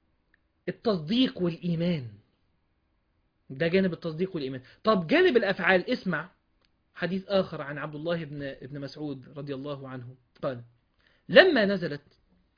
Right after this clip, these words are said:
آه، آية: "من ذا الذي يقرض الله قرضاً حسناً فيضاعفه له؟"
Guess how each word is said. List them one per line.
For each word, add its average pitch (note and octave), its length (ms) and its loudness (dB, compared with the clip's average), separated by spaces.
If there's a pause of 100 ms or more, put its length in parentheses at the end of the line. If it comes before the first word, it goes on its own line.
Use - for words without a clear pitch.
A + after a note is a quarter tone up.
(400)
آه، D3+ 380 -2
آية: D#3 280 2
"من F#3 220 0
ذا D#3+ 80 -2
الذي C#3+ 340 -6
يقرض D#3 380 -6
الله C3+ 340 -6
قرضاً D3 400 -6
حسناً B2 420 -14 (1300)
فيضاعفه D3 720 -4
له؟" C#3+ 220 -10